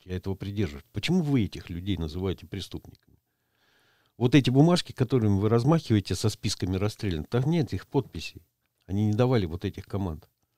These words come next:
И обычно вот во время всех, э, всевозможных революционных потрясений репрессии,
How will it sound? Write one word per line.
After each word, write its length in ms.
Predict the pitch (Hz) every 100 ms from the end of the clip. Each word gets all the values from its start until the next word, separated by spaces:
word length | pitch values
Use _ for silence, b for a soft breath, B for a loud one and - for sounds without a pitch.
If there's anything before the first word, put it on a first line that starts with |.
| _ _ _ _ -
И 80 |
обычно 380 | 104 113 196 -
вот 240 | 113 101 90
во 220 | 87 113
время 280 | 127 107 104
всех, 560 | - 127 110 - -
э, 760 | 101 92 90 90 90 90 90 90 85 85
всевозможных 720 | - 107 113 113 101 90 -
революционных 640 | 101 101 107 - 104 92 -
потрясений 640 | 98 101 - 175 123 82 B B B B B B B _ _ -
репрессии, 760 | 123 139 226 233 - 123 101